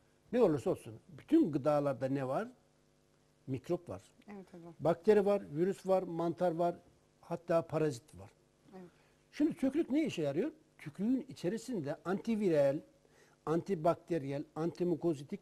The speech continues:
Speaker 1: özelliklere sahip
Speaker 2: Hı hı.
Speaker 1: doğal antibiyotik var. Yani lo-
Speaker 2: Evet.
Speaker 1: bu tükrük bezeleri T hücresi, B hücresi, makrofaj, lenfosit vesaire içerir.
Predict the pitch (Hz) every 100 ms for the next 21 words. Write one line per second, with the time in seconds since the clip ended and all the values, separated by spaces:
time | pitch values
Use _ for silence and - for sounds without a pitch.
0 | - 131 156 151 147 160 180 - 160 160
1 | 143 165 - _ _ _ _ _ _ -
2 | 175 170 175 _ _ _ _ _ _ -
3 | 131 127 127 - 131 160 147 175 208 131
4 | 131 - 120 123 - - - 87 - _
5 | _ 143 151 160 135 156 175 - _ _
6 | _ 185 208 170 202 226 170 151 160 143
7 | 170 233 - _ _ _ _ _ _ -
8 | 214 214 226 226 226 190 185 196 202 196
9 | - 208 170 170 196 175 - 185 175 175
10 | - _ _ _ _ 143 180 170 185 -
11 | 185 180 - 175 - 165 143 170 - 160
12 | 302